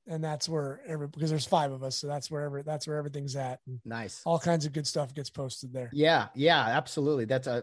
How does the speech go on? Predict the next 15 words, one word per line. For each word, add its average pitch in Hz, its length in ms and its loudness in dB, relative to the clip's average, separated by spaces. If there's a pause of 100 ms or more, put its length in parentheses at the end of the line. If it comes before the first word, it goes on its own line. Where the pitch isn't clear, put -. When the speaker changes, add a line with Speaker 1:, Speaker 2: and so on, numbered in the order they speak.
Speaker 2:
I've 113 140 -4
seen 151 180 -2
some 117 160 -6
great 135 180 0
work 139 240 0
there. 139 220 4
And 120 180 2
yeah, 131 140 2
if 113 140 -2
you 131 80 -4
wanna 131 120 0
see 131 180 -6
great 127 260 -2
photography 131 640 2
or, 104 420 0